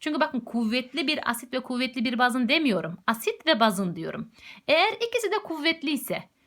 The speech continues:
ve ikisi de tükendiyse evet ortam nedir diyoruz arkadaşlar? Nötrdür. Çünkü iki kuvvetliden oluşan tuz nötr tuzdur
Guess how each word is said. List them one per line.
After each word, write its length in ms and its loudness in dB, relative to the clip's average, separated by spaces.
ve 180 2
ikisi 340 -2
de 100 0
tükendiyse 1000 0
evet 280 4
ortam 460 2
nedir 260 2
diyoruz 260 0
arkadaşlar? 500 -2
Nötrdür. 840 -2
Çünkü 240 0
iki 240 -4
kuvvetliden 600 0
oluşan 420 0
tuz 200 -4
nötr 280 -4
tuzdur 580 0